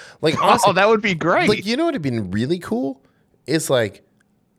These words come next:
Speaker 1: do, do a bunch of D L Cs. Like, hey, we actually did, like, three episodes of them, like, living through this, like,
Speaker 2: Can be, uh, that,
Speaker 1: thing.
Speaker 2: that is,
Speaker 1: Like
Speaker 2: dude, that's a fantastic idea. I, I'm not kidding. That would be a fantastic
Speaker 1: I'm not smarter than
Speaker 2: because it
Speaker 1: these
Speaker 2: would
Speaker 1: people in Hollywood.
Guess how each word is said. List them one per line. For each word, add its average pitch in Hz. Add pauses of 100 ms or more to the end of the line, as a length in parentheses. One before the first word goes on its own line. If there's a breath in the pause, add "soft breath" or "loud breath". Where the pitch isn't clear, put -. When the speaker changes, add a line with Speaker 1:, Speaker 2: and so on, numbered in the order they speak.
(280)
Speaker 1:
do, 190
do 202
a 262
bunch 180
of 117
D 98
L 78
Cs. 82
Like, 85
hey, 160
we 107
actually 143
did, 87
like, 80
three 90
episodes 71
of 69
them, 76
like, 69
living 67
through -
this, -
like, 55 (440)
Speaker 2:
Can 160
be, 156
uh, 101
that, 127
Speaker 1:
thing. -
Speaker 2:
that 170
is, 156
Speaker 1:
Like 95
Speaker 2:
dude, 131
that's 143
a 143
fantastic 110
idea. 90 (120)
I, 139
I'm 143
not 127
kidding. 107 (160)
That 131
would 165
be 139
a 117
fantastic 113
Speaker 1:
I'm 233
not 277
smarter 220
than 196
Speaker 2:
because 147
it 143
Speaker 1:
these 127
Speaker 2:
would 135
Speaker 1:
people 127
in 98
Hollywood. -